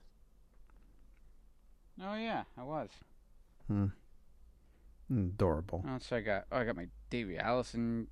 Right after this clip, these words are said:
Speaker 1: shirt there. I got my Alf. She actually took part of my gra-, oh, wow, part of my graduation gown is sewn into it.
Speaker 2: Oh, man, yeah. <laughs> I don't even know where my fucking year-,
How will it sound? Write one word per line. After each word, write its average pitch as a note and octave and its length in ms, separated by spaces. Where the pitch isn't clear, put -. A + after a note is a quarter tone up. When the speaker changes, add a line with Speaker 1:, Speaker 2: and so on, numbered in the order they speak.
Speaker 1:
shirt - 420
there. A#2+ 280
I A2+ 40
got A2 120
my A2+ 220
Alf. C#3 560
She F3+ 160
actually A#3 300
took G3+ 340
part E3 240
of F3+ 60
my E3+ 100
gra-, C#3 380
oh, A#3+ 160
wow, E3+ 240
part - 180
of D3+ 60
my D3 80
graduation B2+ 800
gown G2+ 300
is G2 100
sewn G#2+ 200
into G2+ 220
it. G2+ 120
Speaker 2:
Oh, F2+ 260
man, F2+ 560
yeah. F#2+ 300
<laughs> G2+ 100
I D3 60
don't D#3+ 120
even A2 180
know A2 400
where A2+ 240
my F#2+ 280
fucking - 340
year-, G#2 260